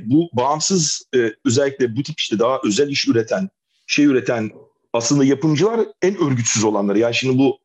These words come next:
meslek birlikleri var demin saydığımız meslek birlikleri ama onların faaliyet alanı bayağı sınırlı bence. Yani işte bir toplanamayan telifle ilgili yıllarca süren çalıştaylar,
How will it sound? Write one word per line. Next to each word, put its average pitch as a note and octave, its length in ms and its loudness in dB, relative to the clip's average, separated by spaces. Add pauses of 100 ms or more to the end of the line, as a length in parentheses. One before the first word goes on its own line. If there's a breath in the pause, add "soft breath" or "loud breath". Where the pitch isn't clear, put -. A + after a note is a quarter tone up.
(260)
meslek B2+ 380 -2
birlikleri C#3+ 360 0
var D3+ 160 -2
demin A2+ 120 0
saydığımız F#2+ 560 -2
meslek F#2+ 340 -4
birlikleri G#2+ 260 -8
ama E3+ 160 -2
onların D#3+ 460 -2 (380)
faaliyet D3+ 440 -2
alanı C#3 260 -2
bayağı B2+ 220 -2
sınırlı G#3 380 0
bence. G#2 260 -2
Yani A2 380 0 (420)
işte A#2 240 -2
bir C3 320 -2 (180)
toplanamayan C3 500 -2
telifle A#2 360 -2
ilgili G2 200 -2
yıllarca A2 440 0
süren G#2 260 -4
çalıştaylar, F#2+ 720 -4